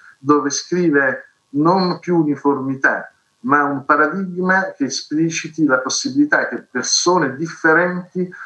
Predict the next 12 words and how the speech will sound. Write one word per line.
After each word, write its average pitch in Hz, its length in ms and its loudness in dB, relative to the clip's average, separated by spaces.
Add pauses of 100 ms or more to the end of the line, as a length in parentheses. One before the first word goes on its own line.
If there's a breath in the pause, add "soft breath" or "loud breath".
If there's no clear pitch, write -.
(200 loud breath)
possano - 400 0
contemplare, 135 1080 0
interagire 135 920 0
e 170 160 2
partecipare 147 720 -2
a 117 80 -2
una 127 140 -2
qualsiasi 131 540 -2
esperienza 143 920 -2 (280 loud breath)
in 156 140 4
maniera 156 260 4
diversa 147 920 -2